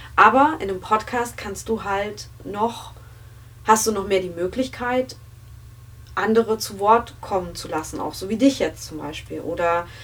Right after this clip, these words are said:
mit anderen darüber in Austausch zu treten, so ein bisschen das, was du auch bei der Galerie schön findest, nämlich mit anderen einfach darüber zu reden, wie geht's dir dabei, wie geht's mir dabei. Und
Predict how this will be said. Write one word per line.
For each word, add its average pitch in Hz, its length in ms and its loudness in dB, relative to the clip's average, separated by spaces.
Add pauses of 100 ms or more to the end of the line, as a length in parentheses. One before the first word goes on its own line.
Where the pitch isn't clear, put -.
mit - 180 -2
anderen 220 320 8
darüber 202 600 2 (180)
in 208 160 -2
Austausch 233 480 2
zu - 180 -2
treten, 226 540 0
so 202 80 -6
ein 196 80 -6
bisschen 208 500 -4
das, 190 260 0
was 180 140 -8
du 196 160 -4
auch - 140 -2
bei 170 160 -6
der 170 100 -6
Galerie 175 460 4
schön 262 340 -2
findest, 262 460 -4 (340)
nämlich 196 260 -4
mit 208 140 -6
anderen 214 320 2
einfach 196 240 -4
darüber 185 400 -6
zu 190 140 -8
reden, 220 320 2
wie - 80 -14
geht's - 320 -6
dir 233 180 0
dabei, 208 420 -2
wie 175 60 -8
geht's - 260 -12
mir 175 140 -6
dabei. 151 420 -10 (600)
Und 196 480 -4